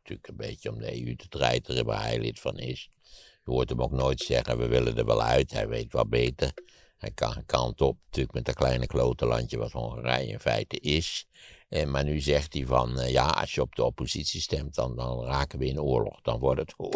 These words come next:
oorlog." Dat is natuurlijk wel een verbijsterend soort van leugenachtigheid. Maar ja, zo is hij groot geworden.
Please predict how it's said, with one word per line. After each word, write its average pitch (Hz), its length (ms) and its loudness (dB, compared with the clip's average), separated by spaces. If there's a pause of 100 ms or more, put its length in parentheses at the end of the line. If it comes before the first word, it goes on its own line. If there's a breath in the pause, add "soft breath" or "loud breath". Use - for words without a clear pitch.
(160)
oorlog." - 220 2
Dat - 300 -6
is - 200 -8
natuurlijk - 340 -10 (340 soft breath)
wel - 180 2
een - 180 -4
verbijsterend - 880 0
soort 82 360 0
van - 260 -2 (360 loud breath)
leugenachtigheid. 73 1160 6
Maar 71 280 4 (460 loud breath)
ja, - 220 -4
zo 107 220 6
is 92 180 2
hij 95 100 4
groot 175 320 4
geworden. 170 560 4